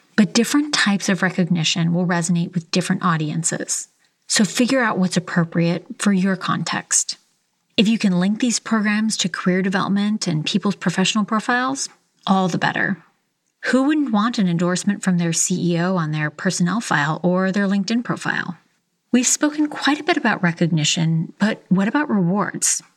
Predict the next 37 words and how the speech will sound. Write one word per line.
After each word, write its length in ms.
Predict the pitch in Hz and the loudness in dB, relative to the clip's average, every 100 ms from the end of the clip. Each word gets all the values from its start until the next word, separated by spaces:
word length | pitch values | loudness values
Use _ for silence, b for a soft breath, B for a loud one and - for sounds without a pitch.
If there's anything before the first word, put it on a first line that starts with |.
| - | -2
That's 200 | 202 - | 0 2
the 100 | 175 | 0
other 140 | 220 | 2
half 200 | 165 151 | 0 0
of 80 | 151 | 0
this 180 | 147 - | -2 -2
discussion. 600 | 180 - 156 - 185 214 B B B B _ 226 | -2 0 0 2 0 -2 B B B B _ 0
Well, 380 | 233 226 214 - | 2 0 -2 0
rewards 560 | 202 214 196 202 269 - | 2 2 2 2 0 0
can 180 | 311 311 | 0 0
be 140 | 269 | 2
linked 420 | 180 165 - - | 2 0 -4 -6
to 160 | - - - | -4 -4 0
any 340 | 190 208 220 220 | 0 2 2 0
of 80 | |
these 260 | 190 190 165 | 0 0 0
recognition 540 | 170 170 160 165 180 | -2 -2 0 0 0
programs. 680 | 165 - 165 - - - - _ b b b - | -4 -8 -8 -8 -6 -6 -6 _ b b b -10
For 320 | - 214 214 | 0 2 4
example, 480 | 175 - 175 208 226 _ _ 220 | 2 0 0 0 -2 _ _ 2
a 80 | 202 | 2
senior 400 | - 262 285 233 | 2 2 2 0
leader 260 | 185 190 | 0 0
could 220 | 185 165 | 0 -2
give 160 | 165 165 | -2 -2
a 60 | 165 | -2
gift 320 | - 185 - | 0 -2 -2
card 560 | - 190 185 180 180 - | 0 2 2 2 0 0
or 220 | 160 151 | -2 0
some 360 | - - 190 | -2 -2 -2
company 380 | - 208 196 185 | 0 0 2 0
swag 560 | - 180 165 147 151 156 | 0 0 0 -2 -4 -2
to 120 | 180 | 0
an 60 | 170 | 2
employee 420 | 165 185 185 175 | 0 0 2 0
they're 120 | 170 | 0
recognizing. 840 | 170 160 165 180 175 - - 190 | -2 -2 -2 -2 -2 -2 -2 -6